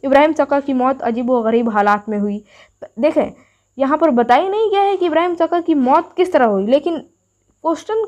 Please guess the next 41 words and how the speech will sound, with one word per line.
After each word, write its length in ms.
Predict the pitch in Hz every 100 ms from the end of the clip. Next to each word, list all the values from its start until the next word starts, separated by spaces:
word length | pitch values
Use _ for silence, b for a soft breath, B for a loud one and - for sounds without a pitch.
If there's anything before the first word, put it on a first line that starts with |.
| 427
का 100 | 427 427 277
आंसर 320 | 294 302 415
लिखने 560 | 285 240 294 311 381 494
की 160 | 480 381
स्टार्टिंग 600 | - 294 285 392 427 302 b b b -
आप 180 | 269 269
लोग 160 | 269
देख 160 | 240 269
सकते 280 | - 214 247
हैं, 120 | 226
किस 200 | - 339 - _ _ _ -
तरीके 400 | 269 302 302 359
से, 180 | 311 185 B B -
किस 160 | 330 269
अंदाज 460 | 262 233 254 330
में 160 | 285 262
स्टार्टिंग 460 | 269 220 208 240
किया 240 | 208 202 185
गया 160 | 180
है 140 | 180 180 - _ 208
आंसर 280 | 208 208
लिखना। 260 | 196 185 196
इसी 260 | - 277 359
तरह 160 | 359
आप 220 | 302 294 294
लोगों 140 | 294
को 100 | 285
भी 120 | 262 247
स्टार्टिंग 380 | 233 202 214 208
करना 220 | 185 180
है। 140 | 180 b b _ -
इब्राहिम 340 | 247 220 254
चक्का 340 | 277 247 240 254
की 160 | 262 240
मौत 380 | 233 226 208 b b b
अजीब 380 | 240 226 302 285
व 100 | 294
गरीब 300 | 240 240 269
हालत 400 | 233 208 208 226 220
में 120 | 196
हुई। 280 | 180 180 190